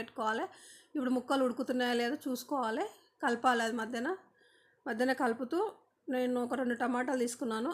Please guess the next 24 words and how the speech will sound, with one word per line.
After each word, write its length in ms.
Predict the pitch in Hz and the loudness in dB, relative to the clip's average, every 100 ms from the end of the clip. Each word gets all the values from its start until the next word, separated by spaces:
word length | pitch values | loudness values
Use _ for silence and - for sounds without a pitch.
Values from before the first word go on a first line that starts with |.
| 262 | -4
ఆ 40 | 269 | -2
టమాటాలు 340 | 247 247 269 247 | -2 0 0 0
ముందు 160 | 240 254 | 2 2
వేయలేదు, 380 | 240 247 247 320 | 2 0 -2 0
ఇప్పుడు 240 | 339 277 240 | -2 0 0
వేస్తున్నాను 500 | 240 226 277 226 214 220 | 0 0 -2 -2 -2 -4
టమాటా. 360 | 214 214 226 339 - - - - - - - - | -4 -4 -4 -4 -6 -18 -20 -20 -20 -20 -20 -6
టమాటా 420 | 302 247 262 262 254 240 | 0 2 2 2 2 2
వేసి 260 | 240 247 349 349 | 2 2 0 2
కలిపి 300 | 240 240 403 453 - _ _ - | 0 2 0 0 -8 _ _ -6
కొంచెం 320 | 269 294 254 254 247 247 240 254 - _ _ _ _ _ _ _ - | -4 0 0 0 -2 -2 -4 -6 -14 _ _ _ _ _ _ _ -2
అడుగు 240 | 254 302 339 | 2 4 2
పట్టకుండా 360 | 339 311 277 269 | 2 0 0 0
చూసుకోండి, 440 | 262 - 247 247 359 | -4 -2 -2 0 0
కలపండి 360 | 330 247 294 262 226 | 0 2 2 0 -2
మధ్య 160 | 214 233 | -4 -4
మధ్యన. 260 | 226 220 247 403 - _ 294 | -2 -2 -2 -2 -8 _ -6
ఇప్పుడైతే 300 | 269 254 339 | -2 0 2
ఒక 100 | 339 294 | 0 -2
స్పూన్ 280 | - 269 269 | -2 0 2
అల్లం 200 | 240 254 | 2 0
ఎల్లిగడ్డ 240 | 247 233 226 233 | 0 -2 -2 -2
పేస్ట్ 240 | 226 - 254 | -4 -4 -6
వేసుకోవాలి. 540 | 226 - 220 208 247 | -6 -6 -4 -2 -4